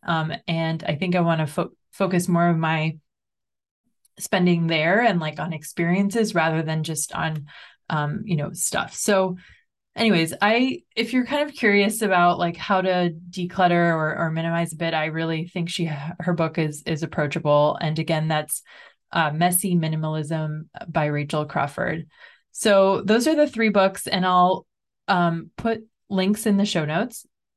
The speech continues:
As always, I'd love to hear from you. If there are any other books that you recommend that have helped you manage your money and finances, you can email me at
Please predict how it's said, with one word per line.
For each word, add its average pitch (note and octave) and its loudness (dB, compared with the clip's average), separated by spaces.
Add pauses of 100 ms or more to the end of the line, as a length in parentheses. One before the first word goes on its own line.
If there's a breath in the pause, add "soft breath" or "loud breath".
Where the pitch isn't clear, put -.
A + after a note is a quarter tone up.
(140)
As G3 2
always, G#3 6
I'd F3+ 2
love F#3 2
to F3+ -4
hear F#3+ 0
from F#3 0
you. F3 4
If E3+ -2
there E3 0
are - -2
any E3+ -2
other E3+ -2
books F3+ -4
that F3 -4
you F3 2
recommend E3 0
that D#3 -2
have D#3+ -2
helped E3 -4
you E3 -2
manage D#3 -4
your D#3+ -4
money D#3 -2
and D3+ -6
finances, D3+ -4 (340 loud breath)
you F3+ 0
can F3+ 2
email E3+ 2
me D#3+ -2
at D3+ -2